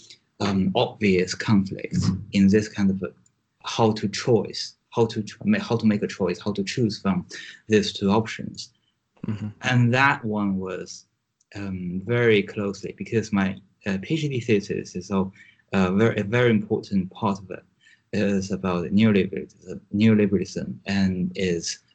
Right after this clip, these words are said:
Speaker 1: uh, science fiction representation in, in China and, and, and the U K. Uh, so in that case, um, how do you make a choice is very deeply rooted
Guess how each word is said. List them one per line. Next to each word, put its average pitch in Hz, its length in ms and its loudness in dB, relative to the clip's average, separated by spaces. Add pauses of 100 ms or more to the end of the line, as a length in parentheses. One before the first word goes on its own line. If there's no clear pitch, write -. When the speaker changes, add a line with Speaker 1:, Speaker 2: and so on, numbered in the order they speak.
Speaker 1:
uh, 90 200 -2
science - 320 -6
fiction 98 280 -2
representation 90 1000 -4
in, - 200 -8
in 82 140 -10
China 87 580 -4
and, 82 260 -10
and, 85 180 -6
and 87 160 -2
the 85 80 -4
U 92 120 2
K. - 320 0 (720)
Uh, 123 240 4
so 120 140 2
in 117 160 6
that 151 320 4
case, 90 520 -8 (500)
um, 107 440 -2 (920)
how 147 320 2
do 143 160 -4
you 123 300 -4
make 123 220 0
a 117 60 -4
choice - 680 -8 (380)
is 98 360 -2
very 110 580 2 (420)
deeply 95 520 -2
rooted 92 580 -6